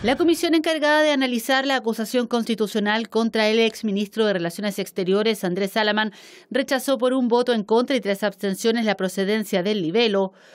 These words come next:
Uno de los parlamentarios que se abstuvo, el diputado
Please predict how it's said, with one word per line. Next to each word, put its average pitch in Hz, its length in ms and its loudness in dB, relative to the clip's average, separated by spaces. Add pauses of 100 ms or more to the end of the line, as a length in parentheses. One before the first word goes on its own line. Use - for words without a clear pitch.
(240)
Uno 202 220 2
de 202 80 4
los 196 240 0
parlamentarios 202 680 0
que 254 140 0
se 247 100 -4
abstuvo, 233 640 0
el 277 220 -2
diputado 233 500 0